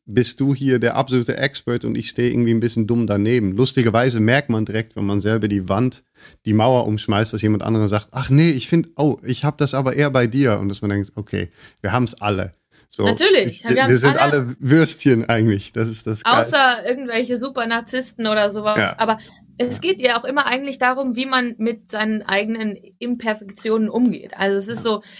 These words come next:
Speaker 2: wenn
Speaker 1: Ja.
Speaker 2: man das jetzt so zum Beispiel sieht, wenn ich einen Pickel im Gesicht hab, ne, dann kann ich natürlich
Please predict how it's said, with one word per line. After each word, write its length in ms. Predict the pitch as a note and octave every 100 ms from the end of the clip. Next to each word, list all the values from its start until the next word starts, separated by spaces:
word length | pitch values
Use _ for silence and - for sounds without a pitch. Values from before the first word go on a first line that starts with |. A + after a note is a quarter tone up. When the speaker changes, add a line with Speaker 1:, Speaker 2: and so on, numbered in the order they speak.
| -
Speaker 2:
wenn 100 | G#3+
Speaker 1:
Ja. 60 | A3
Speaker 2:
man 100 | A3
das 160 | G#3+
jetzt 180 | A3 G#3+
so 200 | A3+ A3
zum 160 | G#3 G#3+
Beispiel 260 | G#3+ A3 A3+
sieht, 200 | A#3 G#3
wenn 100 | A3+
ich 60 |
einen 140 | A3+ G#3+
Pickel 240 | D4+ C4
im 160 | G3+ G#3+
Gesicht 400 | G#3 G3+ A3 A#3+
hab, 280 | C4+ - _ _ _
ne, 300 | F#3 G#3+ - _ - - - - -
dann 220 | G#3+ A3
kann 180 | C4 D4+
ich 160 | E4 -
natürlich 720 | A3+ A3 A#3+ A#3+ D4+ - -